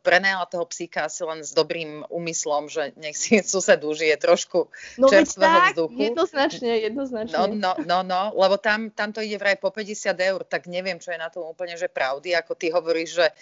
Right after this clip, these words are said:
Speaker 1: ty z prvej ruky vidíš niečo iné, ako sa hovorí na tých tlačových konferenciách,
Speaker 2: <laughs>
Speaker 1: tak tiež na tom internete niekedy visí hocičo. A dokonca bol aj prípad, kedy si nejaký muž mladý pripol plyšového psa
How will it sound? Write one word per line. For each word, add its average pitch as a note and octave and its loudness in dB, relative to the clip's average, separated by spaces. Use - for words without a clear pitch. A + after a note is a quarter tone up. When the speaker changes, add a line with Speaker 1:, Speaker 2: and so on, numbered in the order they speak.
Speaker 1:
ty F#3+ -4
z - -8
prvej F3+ 4
ruky F3 -8
vidíš E3 -8
niečo E3 -4
iné, E3 -4
ako E3 -8
sa E3 -6
hovorí E3 -2
na D#3+ -8
tých - -18
tlačových E3 -6
konferenciách, E3 -2
Speaker 2:
<laughs> D4 -2
Speaker 1:
tak F3 4
tiež F#3+ -2
na F#3 -2
tom E3+ -4
internete E3 -2
niekedy D#3+ -8
visí D#3+ -8
hocičo. E3+ 0
A D#3+ 4
dokonca F#3 2
bol F3 4
aj F3+ -4
prípad, F3+ -4
kedy E3+ -2
si F3+ -14
nejaký E3+ -4
muž E3+ -6
mladý D#3+ -4
pripol D#3+ -4
plyšového D#3 -2
psa C#3+ -2